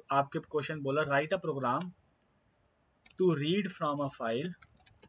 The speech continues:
File का नाम है student.txt है, चलो, and print only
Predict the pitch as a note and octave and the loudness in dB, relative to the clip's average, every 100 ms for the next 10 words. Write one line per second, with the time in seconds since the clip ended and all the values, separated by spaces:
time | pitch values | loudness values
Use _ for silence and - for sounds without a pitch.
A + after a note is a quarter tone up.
0 | - - _ _ - - - - - _ | -20 -20 _ _ -20 -20 -20 -20 -20 _
1 | _ _ _ _ _ B2 C3 C#3 E3 D3 | _ _ _ _ _ 0 0 0 -2 -2
2 | C#3+ D3 D#3+ E3 D#3+ _ _ _ - D#3+ | -2 -2 -2 -4 -10 _ _ _ -4 2
3 | E3 D#3+ D#3+ D3 - - D3+ C#3+ C#3 G3+ | 4 4 4 2 -2 0 0 0 -2 -4
4 | - _ - - _ _ - D3+ F3 F3 | -8 _ -20 -20 _ _ -2 4 4 4
5 | - _ - F3 G#3 F#3 C3+ - - _ | -4 _ 0 4 4 2 -2 -6 -20 _
6 | - D3 D#3 E3+ F#3+ | -4 0 0 2 2